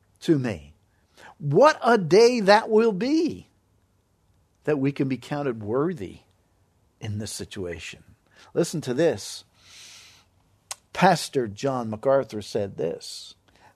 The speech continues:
"Not to be glad when we suffer for Christ's sake is to be untrusting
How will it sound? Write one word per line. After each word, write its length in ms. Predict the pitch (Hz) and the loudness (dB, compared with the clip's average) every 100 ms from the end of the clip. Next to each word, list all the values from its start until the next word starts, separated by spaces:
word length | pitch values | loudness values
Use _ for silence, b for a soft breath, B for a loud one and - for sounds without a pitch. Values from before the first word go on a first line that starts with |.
| _ | _
"Not 300 | 139 202 240 | 4 4 4
to 100 | - | 0
be 140 | 170 | 0
glad 520 | 170 143 165 156 160 135 | 2 4 6 6 4 2
when 200 | 139 127 | 0 0
we 100 | 117 | -6
suffer 460 | - 180 165 170 | 0 2 4 2
for 200 | 147 120 | -4 -6
Christ's 480 | - - 170 160 - | -8 -2 0 0 -4
sake 440 | - 104 110 - _ b b | -6 -6 -6 -18 _ b b
is 240 | - 151 - | 0 0 2
to 120 | 151 | -2
be 300 | 135 139 135 - - | 2 2 2 -2 -2
untrusting 1000 | 139 123 120 - 175 - - 139 135 | 0 -2 -10 -4 -4 -4 -4 -4 -4